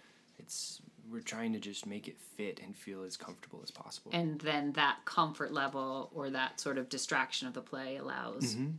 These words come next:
Speaker 2: the work to take place?
Speaker 1: Yes, yeah. It's, uh, I, I like to think of it as, um, uh, passenger seat therapy. So if you've ever been driving,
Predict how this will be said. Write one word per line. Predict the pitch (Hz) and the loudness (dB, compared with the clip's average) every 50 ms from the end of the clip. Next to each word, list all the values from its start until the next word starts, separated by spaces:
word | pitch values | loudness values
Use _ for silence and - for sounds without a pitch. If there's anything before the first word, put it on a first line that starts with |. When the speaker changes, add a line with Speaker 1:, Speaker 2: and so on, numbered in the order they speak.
| - - - - - | -4 -10 -16 -10 -4
Speaker 2:
the | - 139 | -2 -2
work | 127 127 123 127 - - | 0 0 -2 -4 -4 -4
to | - | -6
take | 147 - - 156 156 - | -6 -4 -4 -6 -6 -4
place? | - 160 156 156 139 147 | -4 -4 -4 -2 0 4
Speaker 1:
Yes, | 165 151 107 - - - - | 4 4 4 4 2 2 2
yeah. | - 135 147 139 117 104 - | 4 4 6 6 4 4 2
It's, | 117 117 - - - | 0 0 2 0 0
uh, | 120 117 117 113 113 113 - - | 0 0 2 2 0 0 0 0
I, | 127 131 131 131 - | 0 0 2 2 2
I | 127 | 2
like | 139 160 185 - | 4 2 2 2
to | - | 0
think | 139 123 143 143 135 | 0 2 2 2 2
of | 127 | 2
it | 123 127 120 - | 2 0 0 0
as, | 110 104 107 107 104 101 101 98 - - - - - - | -2 0 0 0 0 0 0 0 0 0 0 -2 -4 -6
um, | - 101 98 98 95 92 92 92 92 - - _ - - _ - - - - - - - - - _ _ _ _ - - | -8 -8 -6 -6 -6 -8 -8 -10 -12 -16 -20 _ -20 -20 _ -20 -20 -20 -20 -20 -20 -20 -20 -20 _ _ _ _ -14 -12
uh, | 113 110 107 - - | -10 -10 -10 -8 -4
passenger | - - 113 117 113 - - 123 120 120 127 127 | -2 0 2 2 2 2 0 0 0 0 0 0
seat | - - - 135 139 - - | 2 2 2 0 -2 -4 -4
therapy. | - 123 123 131 139 135 - 156 156 156 151 - - - | -4 -2 -2 0 -2 -2 0 -2 -2 -2 -4 -6 -6 -2
So | - - 120 117 | 2 4 4 4
if | 113 117 | 4 2
you've | 120 117 | 2 2
ever | 139 139 139 143 | 4 4 4 4
been | 135 120 127 117 117 113 | 4 4 6 6 8 6
driving, | 101 107 107 110 110 113 113 123 123 123 120 120 117 | 6 6 4 4 4 2 2 2 2 2 2 0 -2